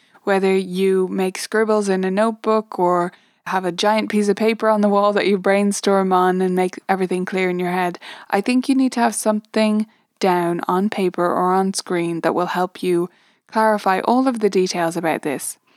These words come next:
And as part of that process, I think a really useful exercise to do is to make an F A Q sheet. Frequently asked questions. Now, that might sound odd, because how can there be frequently asked questions with something you haven't done yet?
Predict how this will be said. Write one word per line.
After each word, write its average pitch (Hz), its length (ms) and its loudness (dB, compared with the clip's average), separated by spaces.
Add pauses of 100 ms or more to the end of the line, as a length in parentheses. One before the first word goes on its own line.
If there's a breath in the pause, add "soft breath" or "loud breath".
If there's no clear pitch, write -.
(460 soft breath)
And 220 100 2
as 220 100 0
part 269 260 0
of 302 60 2
that 285 160 0
process, 185 600 -2 (360 soft breath)
I 254 220 0
think 269 240 2
a 220 80 0
really 226 300 2
useful 208 400 0
exercise 185 640 -2
to 180 100 -4
do 247 440 2
is 185 200 -4
to 196 160 -2
make 262 480 0
an 180 260 -4
F 202 260 -2
A 190 220 -2
Q 170 640 -2
sheet. - 500 -6 (720)
Frequently 202 540 0
asked 170 260 0
questions. - 640 -4
Now, 180 140 2
that 190 160 2
might 220 240 0
sound 208 200 2
odd, 233 300 4
because 180 300 -2
how 196 200 0
can 190 180 -2
there 196 120 2
be 190 140 2
frequently 190 500 0
asked 175 220 0
questions 214 480 2
with 185 160 2
something 175 320 -2
you 180 140 0
haven't 185 640 -2
done 202 320 2
yet? 170 380 -2